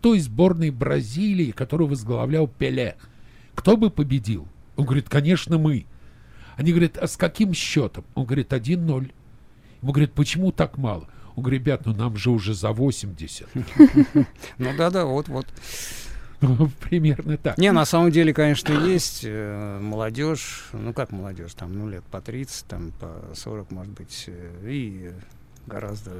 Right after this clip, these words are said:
Speaker 2: моложе.
Speaker 1: А господин Грановский
Speaker 2: Да.
Speaker 1: взял, э, в руки гитару в тринадцать, да?
Speaker 2: Именно бас-гитару, да,
Speaker 1: Бас-гитару,
Speaker 2: потому
Speaker 1: да.
Speaker 2: что до этого я играл на скрипке, на фортепиано и так далее.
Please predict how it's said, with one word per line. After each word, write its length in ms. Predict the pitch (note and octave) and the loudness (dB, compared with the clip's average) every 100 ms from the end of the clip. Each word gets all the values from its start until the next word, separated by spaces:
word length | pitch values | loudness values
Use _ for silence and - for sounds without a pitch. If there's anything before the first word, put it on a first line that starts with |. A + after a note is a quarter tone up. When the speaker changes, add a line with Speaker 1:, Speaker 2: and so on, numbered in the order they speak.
| F2 | -12
Speaker 2:
моложе. 440 | G2+ C3+ D3 A#2+ - - - | -8 -6 -6 -8 -14 -20 -8
Speaker 1:
А 100 | B2 | -2
господин 460 | C3 - D#3+ D#3 | 0 2 2 2
Грановский 540 | C#3 C#3 F#3 A3+ - D#3 | 2 2 2 2 0 0
Speaker 2:
Да. 60 | |
Speaker 1:
взял, 300 | A#2+ D#3 D3 | 4 6 6
э, 140 | C#3 C3 | 6 6
в 80 | C3+ | 6
руки 260 | D#3 C#3+ | 4 2
гитару 440 | C3 B2+ F#3 F#3 E3 | -2 0 2 2 2
в 80 | |
тринадцать, 640 | - D3+ C#3 G2 - - F2+ | 0 -2 0 -4 -6 -14 -10
да? 240 | G#2 D3+ D3 - - - - - - - - - - - - - - - - - - | -8 -8 -10 -20 -20 -20 -20 -20 -20 -20 -20 -20 -20 -20 -20 -20 -20 -20 -20 -20 -14
Speaker 2:
Именно 360 | - D3 D3+ C#3+ | -2 2 4 2
бас-гитару, 600 | B2+ D3 A#2+ C#3 C#3+ D3 | 2 0 0 0 2 4
да, 80 | C3 | 4
Speaker 1:
Бас-гитару, 340 | D#3+ C#3+ G2 | 4 2 0
Speaker 2:
потому 260 | - - A#2+ | -4 -4 -2
Speaker 1:
да. 40 | A#2 | -4
Speaker 2:
что 360 | F#2+ G2+ G#2+ | -6 -6 -8
до 120 | G#2+ B2 | -4 -4
этого 300 | A#2+ - G#2+ | -4 -6 -8
я 380 | G#2+ G#2 G2 | -8 -8 -10
играл 300 | G2 G#2+ A2 | -10 -10 -10
на 140 | G2+ G#2 | -10 -10
скрипке, 380 | - C#3+ D3 A#2 | -8 -8 -8 -8
на 120 | G2 | -10
фортепиано 500 | - - - A#2 G#2+ | -14 -16 -12 -10 -10
и 80 | F2 | -12
так 180 | F2+ F2 | -14 -16
далее. 240 | - - | -18 -20